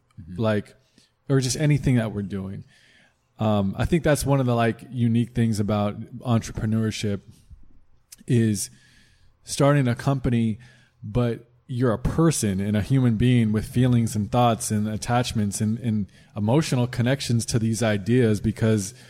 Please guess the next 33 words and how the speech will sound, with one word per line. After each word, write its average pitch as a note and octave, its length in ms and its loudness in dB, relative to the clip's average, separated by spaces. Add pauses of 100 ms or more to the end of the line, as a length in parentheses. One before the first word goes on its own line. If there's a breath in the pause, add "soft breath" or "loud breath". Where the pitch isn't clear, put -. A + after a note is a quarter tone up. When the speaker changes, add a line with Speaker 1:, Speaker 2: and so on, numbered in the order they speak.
(200 loud breath)
Speaker 2:
you B2 120 0
think C#3 260 0
of A#2+ 120 -2
something A2 460 0
and A#2 120 0
then A#2 100 2
it A2 80 -2
becomes A2+ 360 0
a G#2+ 40 0
reality. A2 460 0
Like, G#2 300 -2 (200 loud breath)
you're B2+ 120 2
sitting C3 280 2
at A#2+ 140 4
a A2+ 40 2
club, A#2+ 440 2 (400 loud breath)
you're C3+ 80 -2
like, B2+ 220 2 (280 loud breath)
"That G3+ 440 0
thing G#3+ 160 4
on G3+ 140 6
that F#3+ 140 4
bottle E3 300 4
came E3+ 300 2
from D#3 180 -2
my C3+ 140 4
brain." A#2 580 0
Speaker 1:
Mm-hmm. G#2 360 -6 (340)
Speaker 2:
That's E3+ 180 2
an F#3 80 2
interesting F3 540 4
thing, C#3+ 260 4
man. A2+ 340 2